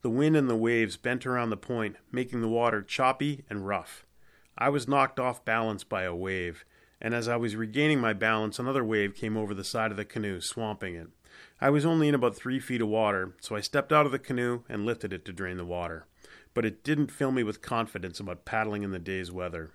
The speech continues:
When I got back to the campsite, I went for another swim, as the water was nice and I was already wet. Dan soon returned and said that it was too windy to make any headway. We decided to wait a while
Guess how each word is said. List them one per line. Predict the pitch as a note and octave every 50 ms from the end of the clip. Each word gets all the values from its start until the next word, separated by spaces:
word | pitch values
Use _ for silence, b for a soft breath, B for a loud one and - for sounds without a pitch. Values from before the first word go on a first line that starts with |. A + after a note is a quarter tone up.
| - _ _ _ b b b b b b b b b b b -
When | A#2+ B2
I | C3 C#3
got | C#3 C#3+ C#3+
back | - D#3+ F3 E3
to | D#3+ C3+
the | C3 A#2+
campsite, | - - C#3 C3+ C3 - - - A2+ G2+ G2+ F#2+ - -
I | - A#2
went | B2 C3+ D3 C#3+
for | - - B2 B2
another | A#2+ A#2+ A#2 A2+ G#2+
swim, | - - - A#2 A2+ G#2 F2+ E2+ E2 - - - _ _ -
as | A2+ A2 G2+
the | G#2+ A2+
water | A#2+ C3+ C#3 B2+
was | A#2 A#2 A2 -
nice | A#2 A2+ A#2 A#2+ A2+ - -
and | G#2+
I | G2+
was | G2+ G2 F#2
already | G#2+ G#2+ G#2+ G#2 G2 F#2
wet. | F2 F2 F2+ F2+ F2+ - - _ _ _ _ b b b b b b b b b _
Dan | - C#3 D3+ D#3 D#3+ D#3
soon | - - D#3+ E3 E3
returned | D#3 D3 - - D3+ C3+ A#2+ A2 G#2+ G#2+ - _ _ _ _ _
and | - B2 B2
said | - - C#3+ C3
that | C3+ C3+
it | A2+
was | G#2+ A2+ A2+
too | - - - E3 E3
windy | D#3 C3+ C#3 C#3 B2+ A2
to | G2+ G2+
make | G2+ G2+ G#2 G#2 -
any | G#2+ G#2+ G#2 G2
headway. | F#2+ A2 G#2 F#2 F#2 F2 E2 D#2+ - - _ _ B B B B B B B B B B -
We | D3+ D#3+
decided | D3 D#3 - - F3 F3 D#3+ D3
to | C#3
wait | C3 B2 C3+ C#3 C3
a | A#2+
while | G#2+ G2 F#2 F2 E2 E2 E2 -